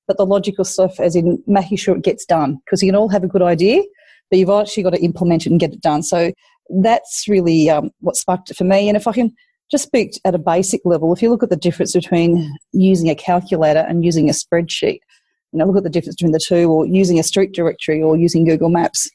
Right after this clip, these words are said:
just the difference having good data and technology and the, how much simpler it makes life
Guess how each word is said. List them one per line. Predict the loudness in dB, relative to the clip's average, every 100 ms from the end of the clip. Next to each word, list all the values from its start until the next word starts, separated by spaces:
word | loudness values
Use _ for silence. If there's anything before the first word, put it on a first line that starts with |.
| _ _ -2
just | -2 0
the | 0
difference | 0 0 -2 -2
having | -2 2 2 2
good | 0 0
data | 2 2 0
and | -2
technology | -6 -2 0 0 0 0
and | 2 2
the, | 2 0 -6 -14
how | -4 -2
much | 0 -2 -10 -8
simpler | -2 -2 0 -2
it |
makes | -4 -4 -4
life | -4 -4 -8